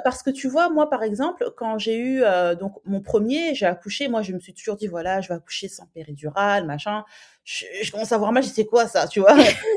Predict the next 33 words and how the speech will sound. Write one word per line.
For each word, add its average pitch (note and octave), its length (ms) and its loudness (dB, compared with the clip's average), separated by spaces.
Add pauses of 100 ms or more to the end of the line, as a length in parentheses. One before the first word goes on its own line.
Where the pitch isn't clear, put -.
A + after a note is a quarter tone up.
(120)
Et B3 160 6
c'est C#4 120 2
quoi D#4 220 8
ce - 80 0
truc ? D#4 260 2
Et A#3 60 6
on A3 100 6
me A3+ 40 -4 (160)
tue - 160 -8 (160)
ou - 20 -4
quoi ? » A#3 220 4 (360)
Et A#3 120 6
donc A3+ 160 6
là, B3+ 80 6
j'ai G3+ 100 0
dit : « G3 60 2
Non, F#3+ 100 0
non, F3 160 -2
c'est G#3+ 160 2
bon, F3+ 160 0
donnez-moi G3+ 380 0
la F3+ 100 0
péridurale. » F#3+ 400 -4
Donc E3+ 80 -6
j'ai E3+ 80 -6
eu G3+ 60 -4
la F3+ 80 0
péridurale, F3+ 420 -2
j'ai E3+ 160 -4
rien F#3+ 180 -2
senti G3 300 -6
à G3 60 0
l'accouchement. A3 500 -8